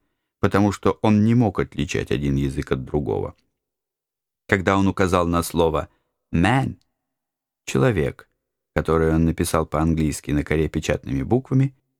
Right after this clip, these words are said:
то Дарно научил его произносить "ом" и таким же образом научил произносить "эйп",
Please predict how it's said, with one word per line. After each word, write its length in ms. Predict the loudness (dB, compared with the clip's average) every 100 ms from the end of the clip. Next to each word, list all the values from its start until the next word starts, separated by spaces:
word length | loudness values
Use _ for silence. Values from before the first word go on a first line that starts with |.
| _ _ _ -2
то 140 | 2 2
Дарно 460 | 2 2 2 4
научил 480 | 4 2 2 2 4
его 280 | 4 4 2
произносить 800 | 2 2 4 4 4 2 2 -14 0
"ом" 500 | 2 2 0 0 -2 _ _ _ _ _ _ _ _ -6
и 80 | -2
таким 340 | -2 -2 -2
же 160 | -2 0
образом 460 | -2 0 2 2 0 _ _ 0
научил 360 | 0 2 0
произносить 720 | 2 0 2 2 0 -2 -4 _ _ _
"эйп", 500 | 0 2 0 -2 -18